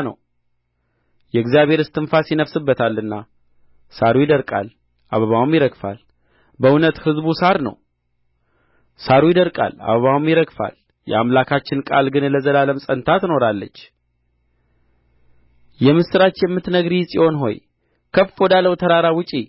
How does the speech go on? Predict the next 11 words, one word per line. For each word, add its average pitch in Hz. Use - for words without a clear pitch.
የምስራች 175
የምትነግሪ 180
ኢየሩሳሌም 170
ሆይ፣ 147
ድምፅሽን 131
በኃይል 135
አንሺ፣ 160
አንሺ፣ 214
አትፍሪ። 233
ለይሁዳም 131
ከተሞች 143